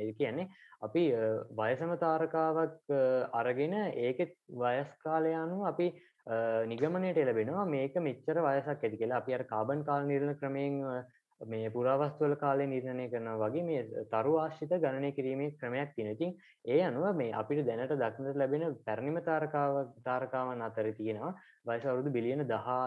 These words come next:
තුනයි දශම අටක් වගේ කාලයක්, අ, අ, වයස අවුරුදු දහඅටයි දශම, දහතුනයි දශම අටක් වගේ කාලයක් පැරණි තාරක. ඉතින් ඒ ඔස්සේ කරන නිගමන වල අනුව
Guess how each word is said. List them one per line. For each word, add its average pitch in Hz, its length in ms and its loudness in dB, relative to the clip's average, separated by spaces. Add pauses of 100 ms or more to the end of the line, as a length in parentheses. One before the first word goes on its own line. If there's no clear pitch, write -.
(100)
තුනයි 127 280 -6
දශම 127 300 -2 (100)
අටක් 139 440 -4
වගේ 135 400 2
කාලයක්, 135 560 -2
අ, 117 100 2 (1600)
අ, 123 80 -4 (220)
වයස 113 240 -2
අවුරුදු 127 280 0
දහඅටයි 120 420 0
දශම, 131 320 -4 (220)
දහතුනයි 123 400 -2
දශම 127 240 -2
අටක් 123 320 -4
වගේ 127 180 -2
කාලයක් 127 380 -2
පැරණි 127 180 -4
තාරක. 131 240 0
ඉතින් 123 220 0
ඒ 120 200 0
ඔස්සේ 139 440 2
කරන 131 220 -4
නිගමන 131 420 -2
වල 120 120 -2
අනුව 123 280 -4